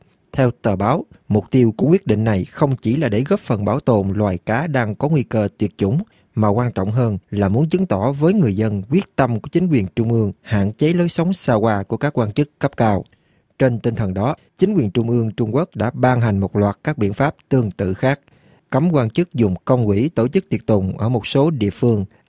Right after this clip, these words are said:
đem đấu thầu bán bớt xe công vụ. Tuy nhiên, đáng chú ý nhất có lẽ là việc Bắc Kinh kêu gọi quan chức sống giản dị, đồng thời cũng ban hành lệnh cấm quan chức lấy tiền công quỹ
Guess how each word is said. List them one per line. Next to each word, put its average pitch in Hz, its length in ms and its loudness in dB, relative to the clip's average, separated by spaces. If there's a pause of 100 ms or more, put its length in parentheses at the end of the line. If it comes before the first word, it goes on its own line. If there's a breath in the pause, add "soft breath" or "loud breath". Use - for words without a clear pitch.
đem 131 260 2
đấu 147 160 2
thầu 95 400 -2
bán 139 240 0
bớt 170 220 2
xe 117 260 0 (100)
công 117 180 0
vụ. 95 300 -2 (540)
Tuy 139 120 4
nhiên, 117 260 2 (160)
đáng 135 260 2
chú 165 120 2
ý 165 120 6
nhất 196 260 2
có 180 120 2
lẽ 135 160 2
là 131 140 0
việc 101 280 -2
Bắc 165 200 -2
Kinh 120 180 2 (200)
kêu 160 160 6
gọi 104 220 2
quan 117 220 0
chức 170 200 0
sống 170 440 -2
giản 123 240 2
dị, 98 240 0 (160)
đồng 120 260 0
thời 113 260 2
cũng 131 280 -4
ban 147 200 2
hành 110 280 0 (100)
lệnh 98 300 -2
cấm 180 260 -2
quan 135 180 2
chức - 240 -4
lấy 180 240 0
tiền 104 200 0
công 117 240 -2
quỹ 101 240 0